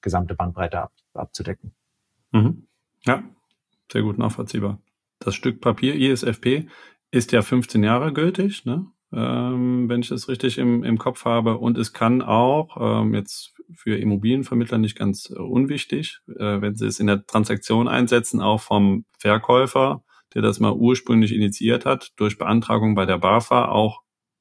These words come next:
Speaker 2: übertragen werden auf den Käufer.
Speaker 1: Ja, ist ein sehr wichtiger Punkt, äh, Robert, es ist richtig, äh, der I S F P hängt praktisch an der Gebäudeadresse und nicht an dem Eigentümer.
Speaker 2: Ja.
Speaker 1: So. Und damit sind auch die Fördervorteile, die man damit kriegt,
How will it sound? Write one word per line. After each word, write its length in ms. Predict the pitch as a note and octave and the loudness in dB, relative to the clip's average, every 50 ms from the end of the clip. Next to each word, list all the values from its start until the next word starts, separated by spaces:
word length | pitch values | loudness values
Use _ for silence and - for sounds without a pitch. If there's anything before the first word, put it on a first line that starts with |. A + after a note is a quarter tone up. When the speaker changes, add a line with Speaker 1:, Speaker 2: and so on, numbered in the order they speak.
| _ _ _ _ _ _ _ _ _ | _ _ _ _ _ _ _ _ _
Speaker 2:
übertragen 560 | - G2 G#2 G2+ - - G2+ A2 A2+ A2 A2+ | 2 2 2 2 4 4 4 4 4 4 4
werden 200 | A2+ A2 G#2+ F2 | 4 4 4 2
auf 140 | G2 G2 - | 0 -2 0
den 120 | - G2+ | -2 -2
Käufer. 520 | G2 - F#2+ F#2+ G2 G2+ - - - - _ _ _ _ _ _ _ _ _ | 0 2 2 2 2 2 -2 -6 -8 -8 _ _ _ _ _ _ _ _ _
Speaker 1:
Ja, 220 | - B2 A#2 A2+ A#2 | 0 2 4 4 4
ist 100 | A2 A#2 | 6 6
ein 80 | B2 | 6
sehr 160 | A2+ A#2+ A#2 | 6 6 6
wichtiger 340 | A#2+ B2 A#2+ - C#3 C3+ C3+ | 4 4 2 2 4 4 4
Punkt, 280 | A#2+ C3+ C#3 C#3 B2 - | 4 2 0 0 0 0
äh, 120 | C#3+ C#3 | 2 4
Robert, 480 | B2+ B2 A#2+ A2+ B2 C3 C3+ C#3 C3 C3+ | 4 4 4 4 4 4 4 2 2 0
es 120 | C#3 A2+ | -2 -4
ist 120 | G2+ G#2 A#2 | -2 0 0
richtig, 480 | C3+ A#2+ - C#3+ C3+ A#2 - - - | 0 2 2 0 0 0 -2 -4 0
äh, 140 | - B2 A2+ | 2 2 4
der 220 | G#2+ A#2+ A#2 A2+ | 4 4 4 4
I 100 | G#2+ C3 | 4 4
S 140 | B2+ A#2+ - | 2 4 2
F 160 | C3+ A2 - | 0 -2 0
P 180 | - B2 B2+ B2+ | 2 4 4 4
hängt 340 | G#2+ G2+ A2 A2+ B2 A#2 B2 | 4 4 4 4 4 2 4
praktisch 400 | - A2 G#2+ A2 - A#2+ G#2 - | 2 2 2 2 0 -2 -2 0
an 360 | - G#2+ G#2+ A2 A2+ G#2+ G2 | 0 0 2 4 4 2 2
der 340 | A2 G#2+ G#2 G#2 G#2 - - - _ _ | 2 2 2 2 2 0 -2 -8 _ _
Gebäudeadresse 1040 | B2 A2+ F#2+ E2 G#2+ A#2 B2 A2+ G2+ G2 G2+ - G2 G2 F2 - - F#2+ E2+ D#2 - _ _ _ | 0 0 2 4 4 4 4 4 2 0 0 0 0 0 0 -2 -2 -4 -4 -6 -10 _ _ _
und 160 | B2+ A2+ G#2 | -2 0 2
nicht 180 | G#2+ G#2+ A2+ | 2 2 2
an 80 | G#2 G2+ | 0 0
dem 140 | G2 G2 G2 | 0 0 0
Eigentümer. 540 | A2 F#2+ F2 F#2+ F2+ F#2+ F#2 E2 D#2 E2 - _ _ _ _ _ _ _ _ _ _ - | -2 -2 -2 -4 -4 -4 -4 -6 -6 -8 -12 _ _ _ _ _ _ _ _ _ _ -2
Speaker 2:
Ja. 160 | A#2 G#2+ A2 - - - _ | -2 -2 -2 -6 -14 -20 _
Speaker 1:
So. 200 | - - - F2+ - _ _ _ _ _ _ | -10 -10 -10 -10 -12 _ _ _ _ _ _
Und 400 | G2 G#2 G2+ F#2+ F#2+ G2 F#2 - | -6 -4 -2 -2 -2 -2 -2 0
damit 320 | F#2+ G2 A2 A2+ G2+ G2 | 0 2 2 2 2 2
sind 160 | A2+ A2 G2 | 0 0 0
auch 180 | G#2+ A2+ G2 F2 | 0 -2 -4 -2
die 140 | - A2+ - | -2 -2 0
Fördervorteile, 720 | - A2 A2+ A#2 A2+ - A2+ A2 G2+ G2+ G#2 G#2 G#2 G2 | 0 2 2 2 2 2 0 -2 0 0 0 0 0 2
die 120 | F#2 G#2+ G#2 | 0 2 2
man 200 | G#2 G2+ G2 F#2+ | 2 0 0 0
damit 260 | G2 G2+ G2+ G2+ G2+ | 0 0 -2 -2 -2
kriegt, 460 | - A2 G#2 G2+ - F#2 - - | -2 -2 -4 -4 -4 -10 -18 -20